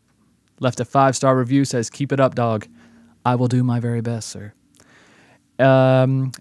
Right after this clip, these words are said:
and Melly Low, or ma'am, I'm sorry. Uh, and Melly Low, five-star review, said, "Loving the new podcast, also a T C G fan.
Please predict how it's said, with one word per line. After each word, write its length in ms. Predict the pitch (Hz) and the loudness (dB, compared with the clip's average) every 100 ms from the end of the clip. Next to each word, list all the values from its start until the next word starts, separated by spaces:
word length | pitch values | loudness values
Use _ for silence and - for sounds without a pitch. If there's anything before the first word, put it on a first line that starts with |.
| _ | _
and 420 | 127 127 127 127 - | 0 2 2 0 -2
Melly 440 | 117 131 151 156 | 0 2 2 2
Low, 560 | 143 151 165 147 110 - _ _ | 2 2 2 0 -2 -8 _ _
or 180 | 117 113 | -4 -2
ma'am, 380 | 110 113 104 98 _ | -2 -4 -6 -8 _
I'm 100 | 117 | -10
sorry. 320 | - 101 101 - _ _ _ _ - _ 123 | -8 -8 -8 -14 _ _ _ _ -20 _ 2
Uh, 340 | 127 123 113 - _ _ _ | 4 4 0 -6 _ _ _
and 180 | 123 123 | 0 2
Melly 240 | 139 165 | 2 2
Low, 400 | 147 156 143 92 - _ _ _ _ | 2 2 0 -2 -10 _ _ _ _
five-star 640 | _ - 127 127 - 127 120 | _ -2 0 0 0 0 2
review, 440 | 113 117 123 113 - _ _ | 0 -2 -2 -2 -6 _ _
said, 200 | - 120 | -8 -4
"Loving 260 | 123 147 156 | 0 2 2
the 60 | 143 | 0
new 120 | 135 | 0
podcast, 580 | 139 131 123 127 123 - | 0 0 0 0 0 -2
also 300 | 123 - 120 | -2 -2 -4
a 60 | |
T 180 | 110 123 | -4 -6
C 200 | - 120 | -6 -8
G 200 | 113 117 | -6 -6
fan. 440 | - 117 113 107 | -6 -6 -6 -8